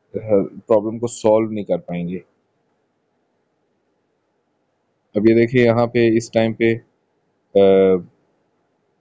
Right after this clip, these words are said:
जो है आपका कंजम्पशन फ़ोर पॉइंट वन वन किलोवाट है, प्रोडक्शन पावर वन पॉइंट सिक्स थ्री किलोवाट है, तो बैटरीज बैकअप दे रही हैं। but, अ, यहाँ पे ग्रिड के अंदर अगर एक फेज भी नहीं आएगा,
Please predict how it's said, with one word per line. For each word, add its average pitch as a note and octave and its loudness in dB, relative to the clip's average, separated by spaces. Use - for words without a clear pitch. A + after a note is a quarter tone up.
जो A2 0
है G2+ 6
आपका G2+ 2
कंजम्पशन G2+ -2
फ़ोर A2 2
पॉइंट A2 -4
वन A2 2
वन A#2 -4
किलोवाट A2+ 2
है, A2 2
प्रोडक्शन G#2 -4
पावर A2+ 4
वन G#2 -2
पॉइंट A2 -2
सिक्स - -8
थ्री A#2+ 0
किलोवाट F2+ 0
है, F#2 -10
तो A#2 -6
बैटरीज A#2 0
बैकअप C3 -2
दे D3 2
रही C3+ -2
हैं। A2 -8
but, A#2+ 2
अ, B2 2
यहाँ A#2 -2
पे A#2+ 2
ग्रिड A#2 -2
के C3+ -2
अंदर A#2 2
अगर A#2 -2
एक A#2 0
फेज A#2 2
भी B2 2
नहीं A2+ 2
आएगा, G2+ 4